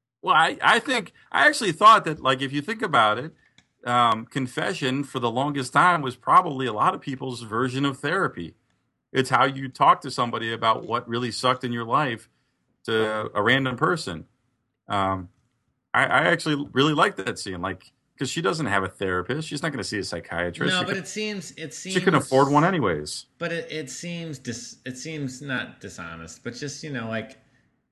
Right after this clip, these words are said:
Speaker 2: she's trying to tell this priest, "Yeah, I know you, you think Peggy's so great, but, you know, here's all
Speaker 1: I
Speaker 2: the
Speaker 1: got you.
Speaker 2: horrible stuff she's done." Like, you know,
Speaker 1: I
Speaker 2: she's
Speaker 1: got you.
Speaker 2: kinda, she's kinda throwing,
Speaker 1: I see. You
Speaker 2: throwing
Speaker 1: think
Speaker 2: Peggy
Speaker 1: she's,
Speaker 2: under the bus.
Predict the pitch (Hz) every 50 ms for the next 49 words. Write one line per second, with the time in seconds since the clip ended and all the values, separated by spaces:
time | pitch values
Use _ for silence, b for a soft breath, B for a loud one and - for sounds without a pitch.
0 | _ _ - - - - 147 127 - - 170 151 147 147 139 127 123 - 135 127
1 | 120 110 113 - 131 123 120 - - 127 131 131 127 127 123 127 127 127 123 120
2 | 120 117 - - 117 117 113 117 117 123 113 107 - 120 110 104 104 - - 107
3 | 95 87 110 107 95 87 85 85 - 101 90 80 73 - - _ _ _ _ _
4 | _ _ _ _ _ _ _ _ _ _ _ _ _ - - 87 82 76 - -
5 | 113 131 123 117 113 104 107 98 95 85 87 90 92 85 87 87 - - 95 80
6 | - - - 80 76 - - - - - _ - - 120 120 - - 160 165 135
7 | 110 117 123 110 107 98 95 92 - 180 170 160 147 131 120 110 104 104 - -
8 | - 143 135 - 165 165 151 131 117 104 95 - - 131 127 117 113 104 98 95
9 | 87 - b b b b b b b b _ - 98 113 127 143 135 - - 98
10 | 92 87 80 80 - - - 139 175 - - 208 127 131 151 151 135 127 135 135
11 | 131 123 113 107 107 98 117 107 90 76 - - - -